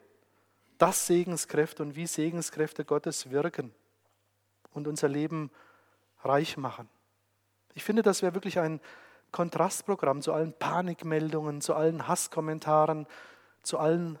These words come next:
populistischen Vereinfachungen. Wenn wir segnen würden, Gutes reden zu anderen, sie nicht verfluchen. Gutes reden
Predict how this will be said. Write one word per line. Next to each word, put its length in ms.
populistischen 720
Vereinfachungen. 960
Wenn 160
wir 120
segnen 560
würden, 300
Gutes 480
reden 420
zu 160
anderen, 480
sie 200
nicht 220
verfluchen. 680
Gutes 460
reden 500